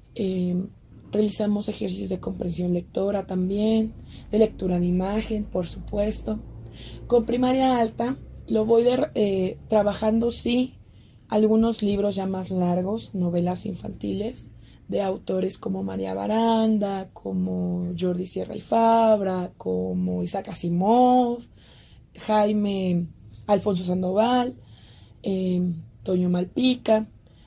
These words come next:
Vamos leyendo novelas un poco más largas, trabajamos algunas habilidades lectoras, pero a la par lo voy re-, de-, em, vinculando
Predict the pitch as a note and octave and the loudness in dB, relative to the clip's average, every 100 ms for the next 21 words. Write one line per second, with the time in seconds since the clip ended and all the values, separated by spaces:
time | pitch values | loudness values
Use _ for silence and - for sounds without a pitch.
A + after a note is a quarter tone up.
0 | - G#3+ A#3+ B3+ A#3+ A3+ A3+ A#3 A3 G#3 | -12 0 2 2 2 2 2 2 2 2
1 | A3 A3+ A3 G#3+ A3 A3+ A#3 A#3 A3+ A3 | -2 -2 -8 -4 0 0 2 4 4 4
2 | A3 A3 - G3 F3+ F3 F#3+ G3+ F#3+ G3+ | 2 -2 -8 -6 -4 -4 -4 -2 -2 -4
3 | F#3+ G3 F3+ F#3+ F#3+ F#3+ F#3+ G3 A3+ A3 | -2 -4 -4 -4 -2 0 0 -2 -2 -4
4 | - A#3+ A#3 A#3 B3+ - - - - A3 | 0 2 4 2 -4 -20 -20 -12 0 4
5 | A3 G#3+ - A3 B3 A#3 A3+ A3+ B3 - | 4 4 0 0 2 4 4 4 -2 -2
6 | G3+ - - G3 F#3+ G3 G#3 - - - | -4 -4 -4 -4 -2 -6 -8 -18 -20 -10
7 | G3+ B3+ B3 A3+ A3+ G3+ F#3 F#3+ A3 B3 | 0 0 0 0 2 4 2 2 0 -2